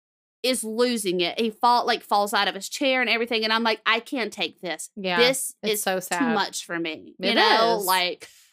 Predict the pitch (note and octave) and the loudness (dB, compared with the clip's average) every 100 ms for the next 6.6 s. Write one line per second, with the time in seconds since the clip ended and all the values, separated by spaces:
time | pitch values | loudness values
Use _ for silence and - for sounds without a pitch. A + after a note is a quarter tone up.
0 | - C#4+ C#4+ D4 D#4 F4 D4+ C#4 - C#4 | -2 2 4 4 2 2 0 0 -2 0
1 | C4+ B3+ - C4 A#3 G#3 A3 A3 A#3+ A3+ | 0 -2 -4 0 0 0 0 0 0 0
2 | A3 A3 G#3 - G#3+ - A3 G3+ G3+ E3+ | 2 2 -2 -2 -2 0 0 0 -2 -6
3 | F#3+ A#3+ C4+ C4 B3+ A#3+ A3+ B3+ F3+ C#3 | -2 0 2 0 -2 -6 -6 0 0 0
4 | C#3+ - B3+ A#3 A3+ A3+ A3 - A3 G#3+ | -2 -4 -2 0 2 2 0 2 2 4
5 | G#3 G3+ G3+ G3+ _ _ _ _ - C4+ | 4 2 -2 -6 _ _ _ _ -2 4
6 | F4+ G4 E4+ D4 D4+ | 4 4 2 2 0